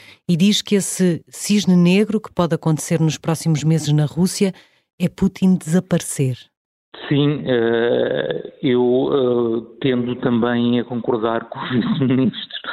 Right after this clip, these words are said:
Speaker 2: eh, também já em outras conversas,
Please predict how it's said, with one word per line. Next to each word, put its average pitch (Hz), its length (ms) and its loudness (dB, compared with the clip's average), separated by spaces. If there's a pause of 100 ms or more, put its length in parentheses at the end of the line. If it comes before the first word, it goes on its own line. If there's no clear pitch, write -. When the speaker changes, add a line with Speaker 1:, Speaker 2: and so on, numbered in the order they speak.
(560)
Speaker 2:
eh, 113 880 0
também 117 360 -2
já 113 560 -2
em 117 220 -4
outras 123 200 -2
conversas, 117 560 -2